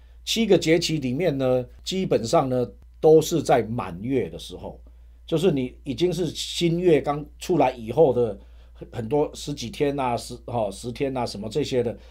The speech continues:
十几天以后，所以你看到那个，你已经有看到新月了，然后你就开始数了嘛，有没有？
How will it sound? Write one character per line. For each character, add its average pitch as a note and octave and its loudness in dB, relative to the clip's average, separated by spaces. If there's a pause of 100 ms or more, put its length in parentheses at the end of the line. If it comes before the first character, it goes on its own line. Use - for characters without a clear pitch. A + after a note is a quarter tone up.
(120)
十 - -10
几 A2+ -8
天 B2 -2
以 F#2 -8
后， G#2+ -4 (240)
所 G#3 0
以 F3+ 4
你 C#3 -2
看 F#3 0
到 E3 8
那 D3+ 2
个， C3 2
你 D3 -6
已 D3+ -8
经 E3+ -6
有 C3 2
看 C#3+ -4
到 C3+ 0
新 B2+ -4
月 C3 0
了， D#2 -14 (260)
然 B2 0
后 C#3+ 2
你 G2 -10
就 B2+ -4
开 B2+ -2
始 A2 -10
数 F#2 -14
了 E2 -14
嘛， F2 -14
有 G2+ -14
没 G#2+ -8
有？ G2+ -8